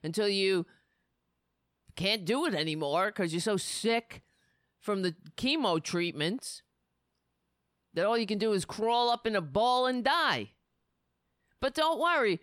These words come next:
because the C E Os, like the, like the C E O of A T and T, just they, I saw another article today about how A T and T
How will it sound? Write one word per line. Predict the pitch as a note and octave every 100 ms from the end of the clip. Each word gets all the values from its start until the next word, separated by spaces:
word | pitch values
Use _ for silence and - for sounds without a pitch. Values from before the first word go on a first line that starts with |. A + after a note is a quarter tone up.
| _
because | G#3+ A3+ B3 A#3+ A#3 - _
the | E3 G3+ B3
C | G3+ - C#4 D4 C4 C#4+
E | D4
Os, | D#4 E4 A3+ D#3 D3 B2+ - - - - _ _ _ _ _ _ _ _ _ _ _ _ _ - - _ -
like | G#3 A3 A3 - - _ _ _ _ _ _ _ _ -
the, | - D3
like | A2+ B2 -
the |
C | C#3+ D3 E3 F#3
E |
O | G#3+
of | A3+
A | A3 A#3+
T | - B3+
and | B3
T, | A#3 D4+ F#4+ C#3 - _ _
just | F3+ G3 - - - - _ _
they, | E3 E3
I | - E3
saw | - G3+
another | G3+ A3 G#3+
article | A3 D4+ D#4+ - E3+
today | G3 D#3+ D#3 E3 F3
about | E3 F3+ F3
how | F3+
A | D#3 G3 G#3
T | G#3+ G3+
and | G3
T | C4 D#4